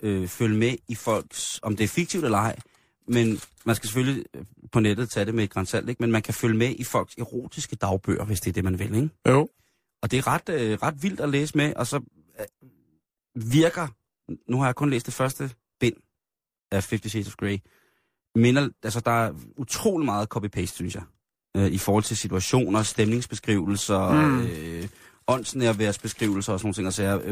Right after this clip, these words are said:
Speaker 1: øh, øh, personernes karaktertræk er i den grad, vil jeg også sige, nu siger undersøgelsen her, at, øh, at, øh, folk ikke kan fortælle om, om persongalleriet. Det er ikke fordi, at det er utrolig nuanceret, eller at man på nogen måde, som, som ellers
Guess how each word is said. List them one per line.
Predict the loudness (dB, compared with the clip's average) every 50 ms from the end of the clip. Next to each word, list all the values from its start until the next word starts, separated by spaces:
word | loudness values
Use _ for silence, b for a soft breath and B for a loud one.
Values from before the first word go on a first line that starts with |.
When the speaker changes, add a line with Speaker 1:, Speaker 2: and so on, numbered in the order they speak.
| -6 -4
Speaker 1:
øh, | -6 -6
øh, | -6 -6 -4 _
personernes | 0 0 2 2 2 4 4 2 2 2 0
karaktertræk | -2 -4 -4 -4 -2 -2 -2 -2 -2 -2 -2 -2 -2 -2 -4
er | -4 -2
i | -2 -2
den | 0 2 0 0 0 -2
grad, | -2 -2 -2 -2 -2
vil | -2
jeg | -2 -2
også | -2 -2 -2 -2
sige, | 0 0 0 0 b b b b b b b _
nu | 2 2
siger | 4 4 6 6 6 6
undersøgelsen | 4 4 2 2 0 -4 -6 -6 -6 -6
her, | -6 -6
at, | -8 -8
øh, | -8 -6 -6 -4
at, | -6 -6 -8 -8 _
øh, | -8 -4 -4 -4 -2
folk | -2 -4 -4 -4
ikke | -6 -6
kan | -8
fortælle | -8 -4 0 0 2 2 2
om, | 2 2 2 0
om | -2 -2
persongalleriet. | 0 -2 -2 0 2 0 0 -2 -2 0 0 0 2 2 0 0 0 -2 B B B B B B -4 -2
Det | -2
er | -2
ikke | -2 -2
fordi, | -4 -4 -2 0 -2 0 0
at | -2 0 2
det | 2 2
er | 2
utrolig | 2 0 -2 -2 -2 -2 0 0
nuanceret, | 2 0 0 0 -2 0 0 0 2 2 2 2 2
eller | 0 0 0
at | 0 -2
man | -4 -2
på | -2 0
nogen | 0 0 2 2
måde, | 0 0 0 0 -2
som, | -2 -2 0 0 0 0 -2 -4 -8 -10 -8
som | -6 -4 -4 -2
ellers | -2 -2 -2 -2 -2